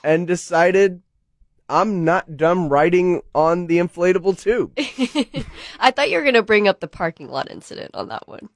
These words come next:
Speaker 2: <laughs>
Speaker 1: Oh, no, that one was fun, though.
Speaker 2: Yeah. <laughs>
Speaker 1: I mean, that happens. I mean, when you feel your, your quads start to go, you're gonna fold like a house of cards anyway.
Speaker 2: Right.
Speaker 1: Just to prevent injury, I think.
Speaker 2: Oh, for sure. It's better to hit and roll, right?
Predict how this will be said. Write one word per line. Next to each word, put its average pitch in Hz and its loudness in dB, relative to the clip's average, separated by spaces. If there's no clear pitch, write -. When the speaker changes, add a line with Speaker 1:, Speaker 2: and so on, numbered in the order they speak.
Speaker 2:
<laughs> 262 -14
Speaker 1:
Oh, 185 6
no, 147 4
that 147 2
one 143 -4
was 123 -10
fun, 113 -10
though. 95 -16
Speaker 2:
Yeah. - -18
<laughs> - -2
Speaker 1:
I 175 2
mean, 190 6
that 196 4
happens. 127 2
I 135 0
mean, 143 2
when 180 2
you 185 4
feel 214 2
your, 160 2
your 143 0
quads 170 2
start 165 2
to 143 -12
go, 156 4
you're 139 -2
gonna 156 4
fold 135 0
like 131 0
a 131 -4
house 127 -2
of - -20
cards 117 -6
anyway. 87 -12
Speaker 2:
Right. - -20
Speaker 1:
Just 175 2
to 147 2
prevent 120 -6
injury, 92 -18
I 107 -16
think. 90 -18
Speaker 2:
Oh, 165 4
for - -16
sure. 151 -8
It's - -14
better 190 -6
to 185 -4
hit 190 -6
and 160 -10
roll, 151 0
right? 156 -4